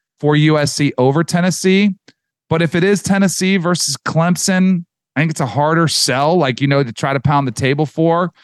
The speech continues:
Um, if it's T C U is a one loss, I think T C U is a great story. And I think if they're thirteen and oh, they are a lock for the playoff. But if they lose,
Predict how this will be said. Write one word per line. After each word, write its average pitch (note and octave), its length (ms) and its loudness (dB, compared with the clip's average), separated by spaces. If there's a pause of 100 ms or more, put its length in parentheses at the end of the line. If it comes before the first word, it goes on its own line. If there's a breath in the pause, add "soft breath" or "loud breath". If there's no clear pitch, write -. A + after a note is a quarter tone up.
(340 soft breath)
Um, D3+ 400 0
if D#3 140 -4
it's D#3 180 -4
T F#3+ 240 2
C F3+ 180 -2 (120)
U F#3+ 180 4
is D#3+ 140 2
a D#3 40 4
one E3 280 0
loss, E3+ 320 2
I - 20 -4
think D#3 160 -2
T E3+ 140 -2
C E3+ 140 -2
U - 20 4
is C#3 80 0
a C3 40 0
great D3+ 320 0
story. E3 340 2
And D3 80 0
I C#3+ 40 0
think D3 140 0
if C#3+ 100 -4
they're C3+ 140 0
thirteen D#3 420 -2
and C#3+ 100 2
oh, D3+ 200 2
they C3+ 120 0
are A#2+ 120 0
a B2 60 0
lock B2+ 360 -2
for C#3+ 100 -2
the C3+ 80 -2
playoff. D3 540 0
But C3 80 -4
if A#2+ 100 -8
they D3+ 200 0
lose, D#3 440 2